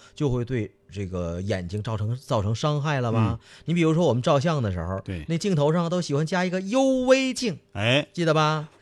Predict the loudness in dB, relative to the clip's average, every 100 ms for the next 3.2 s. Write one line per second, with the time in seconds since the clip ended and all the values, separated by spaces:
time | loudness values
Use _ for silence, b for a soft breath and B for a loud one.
0 | -4 0 0 2 2 4 4 2 -2 -4
1 | -4 -6 -6 -4 -4 -4 -8 -10 -12 -6
2 | -2 2 2 4 4 4 6 6 6 2
3 | -2 -6